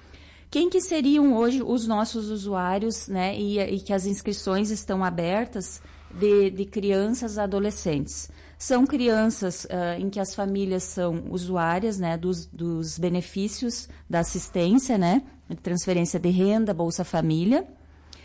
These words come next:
São crianças encaminhadas, né, pelos serviços de proteção social especial, que tiveram direitos violados, né,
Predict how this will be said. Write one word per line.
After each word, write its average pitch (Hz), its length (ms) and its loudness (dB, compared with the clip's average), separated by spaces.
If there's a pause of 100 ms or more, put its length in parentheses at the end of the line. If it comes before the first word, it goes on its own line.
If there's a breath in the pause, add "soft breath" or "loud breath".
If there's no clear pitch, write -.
(160 loud breath)
São 214 240 0
crianças 214 560 0
encaminhadas, 220 880 0
né, 202 280 0 (640)
pelos 196 300 4
serviços 196 560 -2
de 190 100 0
proteção 185 500 -4
social 180 460 0
especial, 190 800 2
que 202 80 -6
tiveram 175 460 -2
direitos 165 420 -4
violados, 190 960 2 (360 loud breath)
né, 185 380 -2